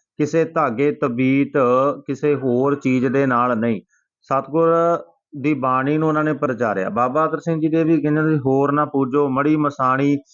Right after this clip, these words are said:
ਗੁੱਗਾ ਭੁੱਗਾ ਮਾਤਾ ਰਾਣੀ।" ਕਹਿੰਦੇ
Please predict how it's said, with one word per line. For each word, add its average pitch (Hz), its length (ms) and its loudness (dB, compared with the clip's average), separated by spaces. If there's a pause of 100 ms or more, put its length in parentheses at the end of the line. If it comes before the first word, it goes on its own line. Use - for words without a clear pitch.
(500)
ਗੁੱਗਾ 147 360 0
ਭੁੱਗਾ 139 440 -2
ਮਾਤਾ 135 480 0
ਰਾਣੀ।" 131 400 -2
ਕਹਿੰਦੇ 180 280 0